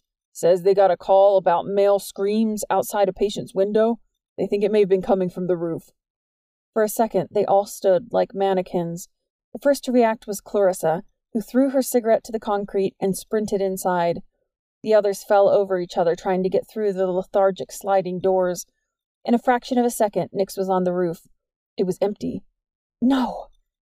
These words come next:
Nix shot to the ground below where Sarah had been standing, but there were no bodies. Nix thought herself back to the door to the stairwell,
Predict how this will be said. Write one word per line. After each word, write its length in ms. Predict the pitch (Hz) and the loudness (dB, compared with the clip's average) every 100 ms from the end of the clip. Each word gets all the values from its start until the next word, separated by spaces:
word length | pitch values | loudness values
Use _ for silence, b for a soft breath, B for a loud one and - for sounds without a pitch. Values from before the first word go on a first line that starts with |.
| - | -6
Nix 260 | 226 262 | -2 -2
shot 200 | - 277 - | 0 -2 0
to 80 | |
the 80 | 240 | -2
ground 340 | 240 220 208 208 | 0 0 0 0
below 320 | 202 196 180 | 4 6 4
where 140 | 175 | 0
Sarah 320 | 190 214 202 | 0 2 2
had 160 | 190 190 | 2 -2
been 160 | 196 190 | -4 -4
standing, 560 | - 208 190 175 175 - _ _ - | -4 -2 0 -2 -4 -12 _ _ -2
but 160 | 196 - _ | -2 -2 _
there 140 | 226 214 | -2 0
were 120 | 208 | 0
no 160 | 208 | 0
bodies. 560 | 190 208 196 175 185 - _ _ _ _ _ _ _ _ - | 2 2 0 -4 -8 -12 _ _ _ _ _ _ _ _ 0
Nix 340 | 233 262 - | 4 4 2
thought 220 | - 262 | 0 0
herself 400 | 247 285 311 302 - | 2 0 2 0 2
back 280 | 208 180 | 0 0
to 140 | - 220 | -6 -4
the 120 | 202 | 0
door 320 | 196 196 165 | 4 4 2
to 160 | - 190 | -2 -6
the 80 | 185 | -6
stairwell, 640 | - 196 170 165 147 - | 0 2 2 0 -2 -6